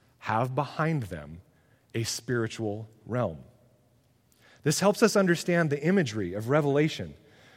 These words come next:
when John, a Hebrew, writes that the beast of the worldly kingdoms will come from the sea. Revelation thirteen one. "And I saw a beast rising out of the sea with ten horns and seven heads with ten diadems," those are crowns,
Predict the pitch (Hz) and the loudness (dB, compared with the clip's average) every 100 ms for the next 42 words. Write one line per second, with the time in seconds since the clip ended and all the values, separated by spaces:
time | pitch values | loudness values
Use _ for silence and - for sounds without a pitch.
0 | - - 147 139 120 185 196 139 117 131 | -8 0 0 2 2 4 4 4 2 -2
1 | - 196 127 117 113 123 143 190 220 - | 0 0 2 2 2 2 4 4 2 -4
2 | 139 139 123 110 180 214 - - 131 123 | -4 -2 -2 0 2 2 -2 -6 -2 0
3 | 123 147 190 180 147 - - 208 147 110 | 2 4 4 2 -2 -4 -2 0 2 0
4 | 110 117 131 - 156 160 160 143 139 131 | -2 -4 -4 -2 -2 0 -2 -2 -2 -4
5 | 214 170 76 - _ _ _ _ _ _ | -4 -4 -6 -12 _ _ _ _ _ _
6 | _ _ 131 143 151 151 156 143 147 139 | _ _ 0 4 6 4 2 -2 -2 -2
7 | - 135 120 87 76 - _ _ _ _ | -4 -4 -4 -6 -12 -20 _ _ _ _
8 | _ _ _ _ - 127 135 170 131 127 | _ _ _ _ -4 -2 4 4 4 0
9 | 202 220 139 - 135 131 185 160 180 151 | 2 2 2 -4 -2 4 4 4 0 2
10 | 160 160 135 131 - 175 131 120 - - | 2 2 0 -2 0 0 0 -2 -4 -2
11 | 190 147 165 175 170 139 117 113 185 165 | -2 0 0 0 0 0 -4 -6 -4 -2
12 | 143 151 156 139 120 113 - 175 135 151 | -2 0 0 0 -4 -6 -2 0 2 4
13 | 160 123 101 101 123 135 - 156 123 90 | 4 2 -2 -4 -4 -4 -4 -4 -4 -8
14 | 90 | -14